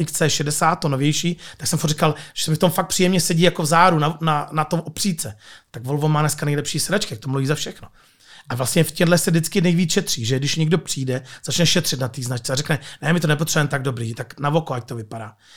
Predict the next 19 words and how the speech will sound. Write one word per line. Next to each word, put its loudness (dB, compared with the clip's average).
A -20
stejně 4
do 4
toho 2
vývoje 6
sedaček -2
řekli, 0
„Mercedes 0
a -2
Volvo 0
má -4
nejlepší -4
sedačky“, -6
takže -6
to -4
už 0
mluví 6
za 6
všecko. -6